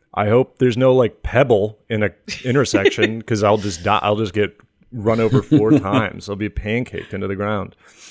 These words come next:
Speaker 1: But
Speaker 2: Yeah. I, I, I don't know how they are, like, still allowed to be, 'cause, like, they, yeah, they just seem ripe for lawsuits and problems. But they cost way less than, like, an Uber or a Lyft,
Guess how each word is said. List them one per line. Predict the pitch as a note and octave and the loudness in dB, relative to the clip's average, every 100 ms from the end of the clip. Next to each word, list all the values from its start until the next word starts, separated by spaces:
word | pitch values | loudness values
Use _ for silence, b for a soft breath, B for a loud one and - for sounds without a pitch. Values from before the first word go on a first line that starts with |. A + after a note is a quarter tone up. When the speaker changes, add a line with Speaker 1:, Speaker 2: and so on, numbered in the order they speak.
| B B _ | B B _
Speaker 1:
But | F#2+ F#2 | -6 -4
Speaker 2:
Yeah. | G3 F3 D3+ E3 _ _ | -2 -4 -8 -16 _ _
I, | B3 C#4+ B3+ D4 A#3 | 2 2 4 2 0
I, | - C4+ | 0 0
I | |
don't | A#3 A#3 C4+ B3 | 0 2 2 2
know | A#3 | 0
how | G#3 G#3+ | 0 -2
they | F#3+ | 0
are, | F#3+ F#3 | -2 -2
like, | E3+ E3 | -8 -10
still | - F#3+ E3+ | -10 -8 -8
allowed | D#3+ D#3 D3+ D3+ | -8 -10 -12 -14
to | - E3 | -14 -14
be, | C#3+ E3 - | -10 -10 -6
'cause, | C4+ C#4 | -6 0
like, | D#4+ D4 _ _ _ _ _ | 0 0 _ _ _ _ _
they, | C#4 A#3+ | -2 0
yeah, | A3+ F3+ | -2 -4
they | F#3 A#3+ | 0 0
just | C4 - | 0 0
seem | C4 A#3+ G#3+ | 2 2 0
ripe | - F#3+ G#3+ G#3+ | -2 2 4 2
for | - G#3 | 0 -2
lawsuits | F3 E3+ F3 - E3 D#3+ - - - | 0 -2 -4 -4 -6 -6 -8 -12 -12
and | E3+ | -12
problems. | G3 F3 D#3+ D#3+ D#3 - B B _ | -4 -4 -2 -6 -8 -12 B B _
But | F4 F#4 E4+ - b b | 6 6 4 0 b b
they | C#4 | 0
cost | C#4 E4 D#4+ | 4 2 2
way | A#3+ A3 C4+ | 0 4 4
less | C#4+ C#4 C#4+ | 4 2 2
than, | D4 C4 | 0 4
like, | C4 B3+ | 2 2
an | B3 | 0
Uber | C4 B3 A#3+ | 2 2 4
or | A#3 | 2
a | |
Lyft, | A#3 C4+ B3+ - | 2 4 2 -2